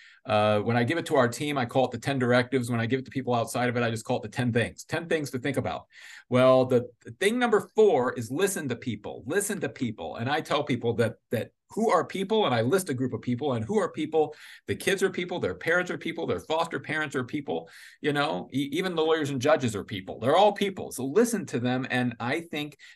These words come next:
that, that if you should speak up to your caseworker, say, "This is what I want."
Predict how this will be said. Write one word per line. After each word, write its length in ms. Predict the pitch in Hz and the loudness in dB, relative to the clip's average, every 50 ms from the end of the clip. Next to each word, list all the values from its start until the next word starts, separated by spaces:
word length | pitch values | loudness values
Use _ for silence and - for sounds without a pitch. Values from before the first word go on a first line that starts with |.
| _ _ _ _ _ _ _ _ _ - | _ _ _ _ _ _ _ _ _ -2
that, 240 | 123 113 - - - _ - | -2 -2 -2 -4 -6 _ -2
that 220 | 123 113 104 - - _ | -2 -2 -2 -4 -8 _
if 140 | - 101 98 - _ _ - | -12 -12 -12 -14 _ _ -8
you 240 | 113 113 139 160 165 | -4 -2 -2 -2 -2
should 180 | - - 139 - | -6 -8 -8 -8
speak 280 | - - 170 175 185 | -8 -8 -4 -2 0
up 140 | 180 175 - | 0 0 -2
to 80 | - 175 | -4 -6
your 100 | 170 165 | -6 -6
caseworker, 680 | - 180 185 220 214 - 156 110 - - 85 71 - _ _ _ _ _ _ _ _ _ _ _ _ _ _ - | -4 -2 -2 -2 0 0 0 -2 -2 -2 -8 -10 -12 _ _ _ _ _ _ _ _ _ _ _ _ _ _ -8
say, 160 | - 113 104 107 _ | -8 -8 -8 -4 _
"This 220 | - 196 214 220 254 | 2 2 2 2 0
is 100 | 214 - | -4 -2
what 160 | 208 180 175 | 0 2 2
I 140 | 170 160 156 | 2 2 0
want." 440 | 143 156 160 143 117 92 - - | 0 0 0 0 0 -2 -4 -8